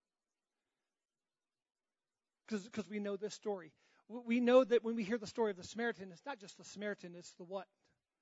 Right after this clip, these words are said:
The Good Samaritan.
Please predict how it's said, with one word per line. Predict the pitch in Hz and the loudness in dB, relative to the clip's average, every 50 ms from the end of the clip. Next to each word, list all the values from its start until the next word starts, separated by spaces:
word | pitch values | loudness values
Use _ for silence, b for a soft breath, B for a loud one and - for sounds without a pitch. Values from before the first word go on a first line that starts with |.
| _ _ _ _ _ _ _ _ _ _ _ _ _ _ _ _ _ _ _ _ _ _ _ - | _ _ _ _ _ _ _ _ _ _ _ _ _ _ _ _ _ _ _ _ _ _ _ -16
The | 180 | -14
Good | 147 - 240 330 370 254 - | -6 4 8 8 8 8 4
Samaritan. | - - 208 214 185 165 160 - - 165 | -8 -8 -8 -8 -8 -10 -12 -16 -20 -20